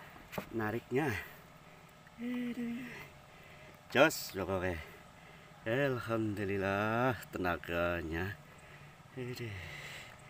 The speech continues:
Nah, ini alhamdulillah rezeki pagi-pagi ini sudah dapat ikan babon. Teman-teman tuh, ikan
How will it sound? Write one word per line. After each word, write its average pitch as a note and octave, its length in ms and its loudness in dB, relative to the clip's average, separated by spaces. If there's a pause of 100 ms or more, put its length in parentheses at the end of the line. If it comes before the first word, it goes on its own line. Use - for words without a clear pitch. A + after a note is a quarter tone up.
(760)
Nah, F#2+ 480 -2
ini A#2 400 4 (160)
alhamdulillah E2+ 640 0
rezeki F#2 240 -6
pagi-pagi G2 560 -4
ini C3+ 160 4 (640)
sudah - 320 0
dapat G2+ 400 0
ikan F#2 240 0
babon. B2 640 12 (680)
Teman-teman A#2 440 4
tuh, E2 160 0 (1000)
ikan E2+ 560 -2